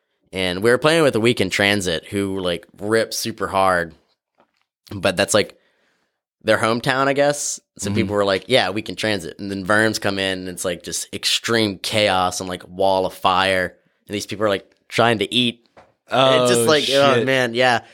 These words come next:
Speaker 2: Yeah.
Speaker 1: I don't know, I've been a little bit more selective on maybe, like, where
Speaker 2: Yeah,
Speaker 1: I
Speaker 2: yeah.
Speaker 1: wanna play. Speaking of that, I do, I have a solo show coming up.
Speaker 2: Really?
Speaker 1: Either end of April or beginning of May with Ethos of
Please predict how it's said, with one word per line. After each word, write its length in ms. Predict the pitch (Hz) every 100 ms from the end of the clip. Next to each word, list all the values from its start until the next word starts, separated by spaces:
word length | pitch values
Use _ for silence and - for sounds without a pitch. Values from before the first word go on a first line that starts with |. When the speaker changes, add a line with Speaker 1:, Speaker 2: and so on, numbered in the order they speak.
| -
Speaker 2:
Yeah. 380 | 104 107 101 95
Speaker 1:
I 80 | 117
don't 80 | 117
know, 60 |
I've 120 | 110 104
been 220 | 117 117
a 60 | 110
little 160 | 113 110
bit 100 | 104
more 140 | 104
selective 540 | 101 95 92 - 87 82
on 200 | 85 85 _ _
maybe, 260 | - 82 85
like, 220 | 82 80
where 320 | 85 82 82 - _ _ _
Speaker 2:
Yeah, 380 | 131 123 120 110
Speaker 1:
I 20 | 95
Speaker 2:
yeah. 200 | 95 90
Speaker 1:
wanna 160 | 85
play. 320 | 78 87 85 82 _ _ _
Speaking 320 | - 127 104
of 260 | 104 98 - _ _ _ _ -
that, 240 | 92 90
I 100 | 95
do, 460 | 98 117 120 117 113
I 160 | 90 98 90 _ _ - -
have 200 | 117 104
a 40 | 95
solo 420 | - 123 120 101
show 460 | - 101 90 87 - _ _ _ _ _ _ _ -
coming 260 | 101 90
up. 280 | 87 85 -
Speaker 2:
Really? 360 | 104 233 85 78 _ _
Speaker 1:
Either 320 | 104 107 104
end 220 | 101 123
of 80 | 127
April 340 | 110 117 - 117
or 100 | 107
beginning 340 | 98 107 104
of 120 | 90
May 300 | 95 101 98
with 220 | 90 90
Ethos 420 | - 95 101 95 90
of 220 | 87